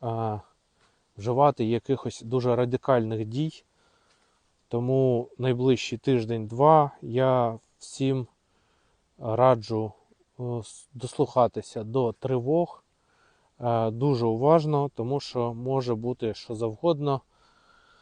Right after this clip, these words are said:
Е, так що, якщо чуєте тривогу, на с-, найближчі пару тижнів, це от до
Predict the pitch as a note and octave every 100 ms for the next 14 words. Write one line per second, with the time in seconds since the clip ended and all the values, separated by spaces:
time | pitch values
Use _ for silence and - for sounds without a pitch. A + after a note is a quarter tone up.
0 | _ _ _ _ _ _ _ _ _ -
1 | - - - - D3+ D3 C#3+ C#3 C3+ C3
2 | - - - - C3+ - - C3 B2 _
3 | - G#4 - B2 - - A#2+ - B2 A2+
4 | B2 F3+ G3+ G#3 F3 D#3 C#3+ C3+ - C#3+
5 | C#3 C3 C3 - B2 - - B2+ A#2+ -
6 | C3+ A#2 G#2+ - - G#2 G2+ _ _ _
7 | _ _ _ _ _ _ _ _ _ _
8 | _ C3 B2 B2 A#2 A2